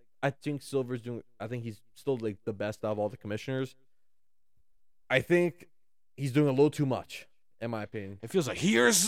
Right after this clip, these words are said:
Speaker 2: stuff."
Speaker 1: Like,
Speaker 2: And
Speaker 1: like,
Speaker 2: just,
Speaker 1: feel like
Speaker 2: shove
Speaker 1: he's
Speaker 2: it down their
Speaker 1: trying to,
Speaker 2: throat.
Speaker 1: like, always be the first in line.
Speaker 2: Like the
Speaker 1: Always
Speaker 2: tournament.
Speaker 1: the first
Speaker 2: I hate
Speaker 1: to
Speaker 2: the
Speaker 1: do
Speaker 2: tournament.
Speaker 1: something. Oh, the tournament. The, I hope that tournament never sees the light of day. Like, look, listen. I'll say the play-in, the stuff,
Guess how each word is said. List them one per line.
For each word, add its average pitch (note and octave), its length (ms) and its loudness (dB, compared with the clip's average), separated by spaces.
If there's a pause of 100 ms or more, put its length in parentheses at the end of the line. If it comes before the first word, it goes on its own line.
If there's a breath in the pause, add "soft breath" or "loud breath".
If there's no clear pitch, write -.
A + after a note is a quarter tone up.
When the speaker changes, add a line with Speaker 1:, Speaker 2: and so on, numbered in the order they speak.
(140)
Speaker 2:
stuff." - 600 4
Speaker 1:
Like, C#3 100 0
Speaker 2:
And - 20 0
Speaker 1:
like, F3 80 4
Speaker 2:
just, D3 80 2
Speaker 1:
feel C4 60 4
like C4 100 2
Speaker 2:
shove G#3 120 2
Speaker 1:
he's - 100 -4
Speaker 2:
it - 40 -8
down G3+ 80 2
their F#3 80 6
Speaker 1:
trying F#3+ 120 4
to, F#3 80 -2
Speaker 2:
throat. F#3 60 4
Speaker 1:
like, D3+ 160 2 (200)
always E3+ 460 4
be D#3+ 140 0
the C#3 140 0
first C3 380 -2
in A#2 100 -6
line. F#2+ 300 -10 (160)
Speaker 2:
Like B2 140 2
the - 40 6
Speaker 1:
Always F#3+ 180 8
Speaker 2:
tournament. B2 280 4
Speaker 1:
the D#3 60 4
first B2 200 2
Speaker 2:
I G2 100 -6
hate A2+ 120 -6
Speaker 1:
to C3+ 80 2
Speaker 2:
the B2+ 60 0
Speaker 1:
do - 20 -16
Speaker 2:
tournament. D3 240 -2
Speaker 1:
something. - 280 -6 (180)
Oh, E3+ 240 8
the B2 160 -6
tournament. D#3+ 500 0
The, C3+ 140 0 (280)
I C#3 460 0
hope D3 260 6
that B2+ 180 0
tournament A#2 320 -2
never A2 300 -2
sees G2 280 -10
the F#2+ 60 -10
light F#2+ 180 -6
of F2+ 80 -12
day. D#2+ 220 -10
Like, C#3+ 140 -2
look, F#3 260 4 (260 soft breath)
listen. D3+ 240 -4 (420)
I'll C#3+ 120 2
say F#3+ 160 -2
the C3+ 120 -4
play-in, D3 580 0 (400)
the C3 100 -8
stuff, G3+ 300 0